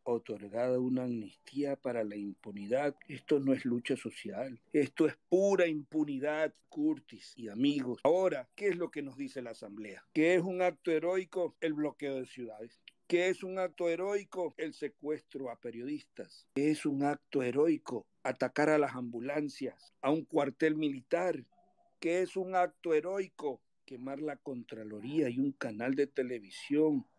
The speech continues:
secuestrar gobernaciones,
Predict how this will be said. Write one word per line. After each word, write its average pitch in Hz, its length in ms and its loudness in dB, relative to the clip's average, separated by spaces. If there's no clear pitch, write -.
secuestrar 135 800 -2
gobernaciones, 135 1300 0